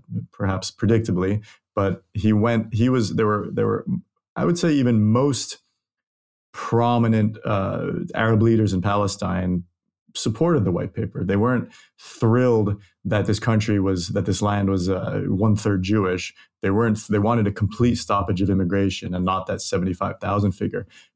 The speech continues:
But they realized that this was, that these were very major concessions and probably the best they could do in the circumstances. The Mufti, in his Lebanese exile, uh, rejected it. And, um, and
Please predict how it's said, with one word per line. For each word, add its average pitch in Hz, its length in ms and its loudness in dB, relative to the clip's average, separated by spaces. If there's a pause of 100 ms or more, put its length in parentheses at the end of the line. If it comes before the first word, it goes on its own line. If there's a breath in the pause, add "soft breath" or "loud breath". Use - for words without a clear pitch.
But 110 100 -4
they 117 120 4
realized 107 680 2
that 95 180 0
this 110 220 0
was, 104 160 0
that 92 140 -4
these 107 180 2
were 101 100 0
very 113 300 2
major 104 480 2
concessions 95 580 -2
and 92 140 -2
probably 101 240 0
the 90 100 -4
best 101 320 -2
they 98 120 -2
could 95 160 -6
do 95 200 0
in 92 80 -2
the 87 60 -6
circumstances. - 760 -6 (500 soft breath)
The 110 80 2
Mufti, 139 440 2
in 117 140 0
his 104 280 2
Lebanese 110 460 2
exile, 104 680 0
uh, 110 320 0
rejected 113 500 0
it. - 180 -6 (460)
And, 98 420 0
um, 92 580 -2 (1080)
and 101 480 0